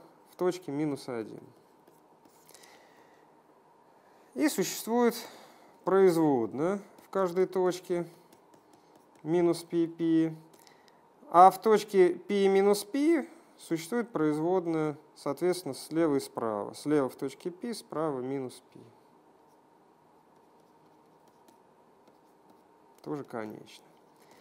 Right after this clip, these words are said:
Вот напоминаю, что вот эти условия крайне важны для пункта три признака Дини, где речь идёт о сходимости интеграла.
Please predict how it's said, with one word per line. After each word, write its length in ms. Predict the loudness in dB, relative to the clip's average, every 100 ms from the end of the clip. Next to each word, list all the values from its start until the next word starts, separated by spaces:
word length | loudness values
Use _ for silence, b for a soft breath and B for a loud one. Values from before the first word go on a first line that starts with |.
| b b b b b b _ _ _ _
Вот 180 | 0 2
напоминаю, 540 | 4 4 6 8 8
что 140 | 6 4
вот 120 | 6
эти 160 | 6
условия 460 | 4 2 6 8 8
крайне 380 | 8 8 10 10
важны 440 | 10 10 6 2
для 200 | 6 6
пункта 400 | 6 0 2 0
три 240 | 2 4 4
признака 500 | 4 2 0 2 2
Дини, 380 | 4 2 2
где 240 | -2 2 4
речь 200 | 4 2
идёт 200 | -6 -6
о 20 |
сходимости 540 | -2 0 2 0 -2
интеграла. 680 | -4 -2 -2 0 2 2